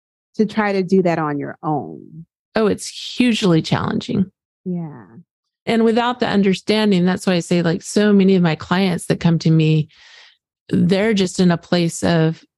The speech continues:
Speaker 2: "Okay, like, I've taken all of this really hard stuff, this really hard emotion, and I'm putting it over here.
Speaker 1: Mm-hmm.
Speaker 2: And I'm, I'm shutting the door on it over here. So now how do I move forward?"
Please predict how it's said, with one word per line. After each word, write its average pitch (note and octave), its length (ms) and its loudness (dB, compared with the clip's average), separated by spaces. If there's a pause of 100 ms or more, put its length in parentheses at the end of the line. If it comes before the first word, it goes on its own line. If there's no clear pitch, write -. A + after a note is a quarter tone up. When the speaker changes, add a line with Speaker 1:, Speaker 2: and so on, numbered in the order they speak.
(360)
Speaker 2:
"Okay, F#3 340 2
like, D#3 220 0 (440)
I've G#3 180 -2
taken B3+ 380 -2
all A#3 320 0
of G#3+ 160 -2
this G#3 420 -4
really G#3 340 2
hard G#3 360 -2
stuff, G3+ 420 -2
this F3 200 -2
really G3+ 280 2
hard G3+ 280 0
emotion, F3 600 2
and E3+ 140 2
I'm F3 180 0 (260)
putting A3+ 260 2
it G#3 80 2
over G3+ 200 0
here. G3+ 480 -2 (480)
Speaker 1:
Mm-hmm. G3+ 440 -8 (120)
Speaker 2:
And G3 180 -2
I'm, F#3+ 300 0
I'm F#3 160 0
shutting A#3+ 340 0
the G3+ 80 2
door G#3+ 300 0
on F3+ 180 0
it F3 120 0
over F3+ 200 0
here. E3+ 540 -2 (240)
So - 180 0
now G3 220 2
how G3+ 180 -2
do G3 120 2
I F#3 100 0
move F3 260 2
forward?" - 600 -4